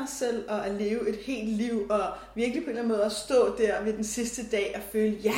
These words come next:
jeg levede mit liv", er vigtigt. Og det er også nogle værdier, som jeg selv har, som jeg selv er en del af. Men det betyder også,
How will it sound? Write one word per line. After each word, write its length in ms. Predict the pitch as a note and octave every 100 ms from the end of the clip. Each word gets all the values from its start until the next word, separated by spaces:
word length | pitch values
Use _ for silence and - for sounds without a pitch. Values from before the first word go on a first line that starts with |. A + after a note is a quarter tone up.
| A3 -
jeg 80 | G3 A3
levede 260 | A3+ B3
mit 140 | A3 G3
liv", 220 | G#3+ - -
er 80 | A#3 D#4
vigtigt. 340 | D#4+ - - - - - - -
Og 80 | B3 D#4
det 80 | D4
er 60 |
også 120 | C4+ D#4
nogle 180 | C4+
værdier, 340 | A#3+ B3+ A3 B3
som 360 | - G#3+ G3
jeg 120 | G3+ G#3+
selv 220 | - -
har, 360 | B3 - - - - -
som 200 | A#3+ A3+
jeg 80 |
selv 220 | A3 D4 C#4
er 40 |
en 120 | A#3+
del 240 | A#3 G3 F#3+
af. 200 | - - - - - - -
Men 200 | A#3+ B3+
det 120 | C#4 C#4
betyder 420 | C#4 - E4+ D#4
også, 280 | A3 A#3+